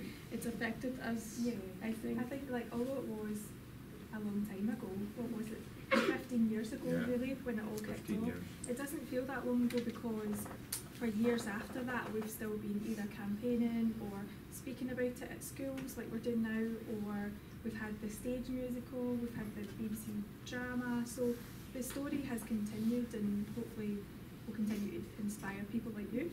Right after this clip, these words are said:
Speaker 2: to go out and do what, what you want to do
Speaker 1: And what
Speaker 2: as well.
Speaker 1: you're passionate about, it doesn't have to be about refugees'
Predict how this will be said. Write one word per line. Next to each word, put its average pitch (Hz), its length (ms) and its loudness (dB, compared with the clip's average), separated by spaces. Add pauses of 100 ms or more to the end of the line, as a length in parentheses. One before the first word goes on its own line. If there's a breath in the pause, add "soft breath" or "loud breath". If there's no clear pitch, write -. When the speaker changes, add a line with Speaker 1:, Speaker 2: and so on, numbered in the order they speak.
Speaker 2:
to - 80 -4
go 226 180 -2
out 208 60 -4
and 208 320 0
do 220 80 0
what, 208 160 -2 (180)
what 214 120 -6
you 240 100 0
want 247 180 -2
to 247 60 -4
do 233 60 2
Speaker 1:
And 254 80 4
what 254 140 4
Speaker 2:
as 247 80 4
well. 226 80 4
Speaker 1:
you're 254 240 2
passionate 294 540 -2
about, 277 260 -2
it 240 120 2
doesn't 247 320 2
have 214 180 0 (120)
to 262 60 -4
be 254 120 -2
about 240 260 0 (140)
refugees' 226 520 -2